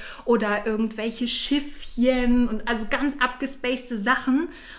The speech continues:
Und dann habe ich mich halt hingesetzt und habe überlegt, okay, wie könnte man dann Macarons fürs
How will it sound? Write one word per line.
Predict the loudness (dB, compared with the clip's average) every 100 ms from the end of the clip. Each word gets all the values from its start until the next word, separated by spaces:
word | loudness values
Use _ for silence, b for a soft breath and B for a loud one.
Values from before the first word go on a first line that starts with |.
| B
Und | 4 6 8 6 4 2
dann | 2 0
habe | -2
ich | -2
mich | -4 -6
halt | -6
hingesetzt | 0 2 2 0 0 0 -2 -4 -4
und | -2 -2
habe | -4
überlegt, | -2 0 0 0 -2
okay, | -4 -2 -2
wie | -2
könnte | -4 -2 -2 -2 -2
man | 0 2 2
dann | 2 2 2 0 -4 B
Macarons | -4 -2 -2 -2 0 0 -2 -4 -12 b b b
fürs | -2 0 0 -2